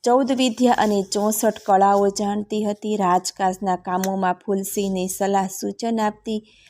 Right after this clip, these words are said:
દેશ વિદેશમાં બનતા સઘળા બનાવો એની જાણ બહાર રહેતા નહીં. આમ વિવિધ પ્રકારની ક્રિયાઓ અને લક્ષણોનું જ્ઞાન તો તે નાનપણથી મેળવેલું હતું. એ એટલી બધી કળાકુશળ હતી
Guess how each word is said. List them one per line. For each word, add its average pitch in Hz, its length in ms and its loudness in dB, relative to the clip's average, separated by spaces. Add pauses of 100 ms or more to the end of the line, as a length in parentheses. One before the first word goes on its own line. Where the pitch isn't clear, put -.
(240)
દેશ 262 300 -2
વિદેશમાં 208 640 0
બનતા 196 380 0
સઘળા 185 420 0
બનાવો 202 540 0
એની 190 260 -2
જાણ 190 340 -6
બહાર 190 400 -2
રહેતા 190 400 -4
નહીં. 214 380 -4
આમ 185 240 -4
વિવિધ 202 240 0 (100)
પ્રકારની 190 560 -4
ક્રિયાઓ 196 580 -2 (540)
અને 233 240 0
લક્ષણોનું 202 840 -2
જ્ઞાન 190 340 0
તો 220 160 -8
તે 202 160 -6
નાનપણથી 196 720 -4
મેળવેલું 185 720 -4
હતું. 180 260 -16 (600)
એ 269 160 -4
એટલી 214 300 -2
બધી 226 300 0
કળાકુશળ 208 800 -2
હતી 202 400 -4